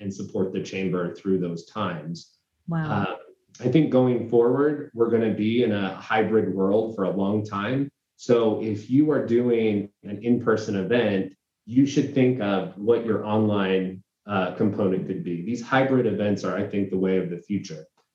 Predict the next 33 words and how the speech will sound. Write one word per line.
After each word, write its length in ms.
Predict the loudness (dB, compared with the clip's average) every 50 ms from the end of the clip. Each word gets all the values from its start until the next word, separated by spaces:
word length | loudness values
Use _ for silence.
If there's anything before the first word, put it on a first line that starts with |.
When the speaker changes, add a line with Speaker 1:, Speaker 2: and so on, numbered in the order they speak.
| _ _ _ 2
Speaker 1:
No 160 | 4 4 4
longer 440 | 4 2 2 2 2 2 2 2 0
does 160 | 0 0 0
everybody 380 | 0 0 2 2 2 0 0
have 220 | -2 -2 -4 -4 -4
to 80 | -6
be 560 | -4 -2 0 0 2 0 0 -2 -6 -8 -8 -6
in 100 | -6 -6
a, 380 | -6 -8 -10 -10 -12 -14 -14 -18 _ _
a 320 | -18 -16 -16 -16 -16 -18 -20 -4
cafeteria 1000 | -2 0 0 0 -2 -4 -2 0 2 2 4 4 4 2 2 0 0 -2 -4 -4
for 140 | -2 -2
a, 200 | -2 -2 -4 -6 -6 -6
for 100 | -4 -4
a 60 | -2
luncheon 500 | 0 0 2 2 0 0 -2 -4 -4 -6
series 460 | -6 -6 -6 -6 -4 -6 -8 -8 -8
to 100 | -8 -6
hear 160 | -4 -4 -4
somebody 380 | -6 -6 -6 -6 -6 -6 -6 -8
speak. 400 | -12 -6 -2 0 0 0 0 -2
You 100 | -4 -2
can 140 | 0 0 0
set 200 | 0 -2 -4 -4
up 120 | -4 -4
a 60 | -8
camera 400 | -8 -6 -2 0 0 2 2 0 0
and 120 | 0 0
you 140 | 0 0 -2
can 160 | -4 -6 -6
watch 260 | -6 -8 -10 -14 -16
from 180 | -14 -8 0 0
anywhere. 560 | 2 2 2 0 0 -4 -6 -10 -14 -18